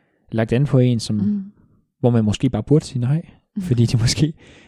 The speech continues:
Speaker 1: og det, det gør man jo indimellem, altså det er jo heller ikke
Speaker 2: Mm.
Speaker 1: alle fyre, som piger, de går hjem med, hvor drenge måske engang imellem er lidt mere,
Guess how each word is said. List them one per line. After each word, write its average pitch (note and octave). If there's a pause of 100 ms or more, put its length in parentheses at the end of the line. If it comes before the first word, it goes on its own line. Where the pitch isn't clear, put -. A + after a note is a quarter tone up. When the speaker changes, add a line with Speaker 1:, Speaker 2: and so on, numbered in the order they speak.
(100)
Speaker 1:
og B2
det, -
det B2
gør D3
man A3
jo B2+
indimellem, B2
altså A#2
det C#3
er E3
jo E3+
heller D3
ikke C#3
Speaker 2:
Mm. A2
Speaker 1:
alle D3+
fyre, D3
som B2
piger, D3
de C3+
går B2
hjem C3+
med, B2+
hvor B2
drenge B2
måske C#3+
engang C3
imellem A#2+
er A#2
lidt C3
mere, B2